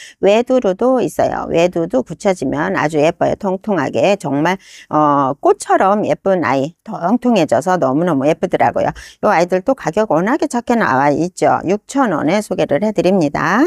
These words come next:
나비앙 로즈도 소개를 해드려야죠. 요 아이들도 통통하게 예쁘게 굳혀진 아이들이에요. 색감도 이제 뭐 성장을 하면은 색감은 약간은 노란색,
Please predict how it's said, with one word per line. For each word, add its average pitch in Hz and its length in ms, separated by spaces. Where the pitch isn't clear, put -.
나비앙 349 640
로즈도 240 460
소개를 269 440
해드려야죠. 185 640
요 196 100
아이들도 214 460
통통하게 349 880
예쁘게 180 400
굳혀진 180 640
아이들이에요. 147 580
색감도 254 720
이제 151 180
뭐 123 240
성장을 311 520
하면은 339 420
색감은 240 540
약간은 254 600
노란색, 247 640